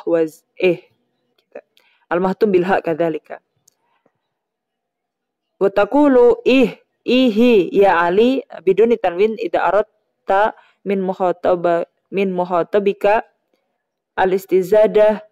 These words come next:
min hadisin ma'ruf ma'hud. Nah, jadi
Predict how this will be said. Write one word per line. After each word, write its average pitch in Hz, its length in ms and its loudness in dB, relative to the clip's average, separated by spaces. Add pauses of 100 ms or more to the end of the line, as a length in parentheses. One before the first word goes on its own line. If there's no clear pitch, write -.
min 180 180 -8
hadisin 175 560 -2
ma'ruf 180 400 -4
ma'hud. 175 400 -4 (160)
Nah, 160 300 -20 (100)
jadi - 240 -4